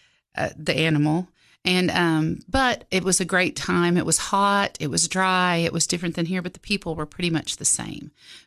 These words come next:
Good people, good hearts, hardworking, lovely to work with. That transition was nothing. We moved here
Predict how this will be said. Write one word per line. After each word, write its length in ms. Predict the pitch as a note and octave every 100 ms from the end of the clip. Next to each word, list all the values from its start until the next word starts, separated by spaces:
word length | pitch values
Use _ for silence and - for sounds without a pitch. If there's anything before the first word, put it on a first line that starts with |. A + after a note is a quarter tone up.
| _
Good 240 | G3 G3+ -
people, 500 | G3+ F#3 F#3 F3 E3
good 280 | F#3+ F#3+
hearts, 560 | E3 F3 E3+ E3 - -
hardworking, 1080 | - F#3+ F#3+ F3+ F3 E3+ - F3 E3+ E3+ E3 _ - _ _ _
lovely 420 | F#3 G3 G3 G3+
to 80 | F#3
work 320 | F3 E3 E3
with. 320 | E3+ D#3+ D#3+ -
That 200 | F#3+ -
transition 600 | G3 F#3 F3 F3 E3+ E3
was 160 | D#3+
nothing. 340 | E3+ D#3 D3+ E3
We 160 | G3+
moved 280 | A#3 A3+ -
here 440 | - G3+ G3+ G3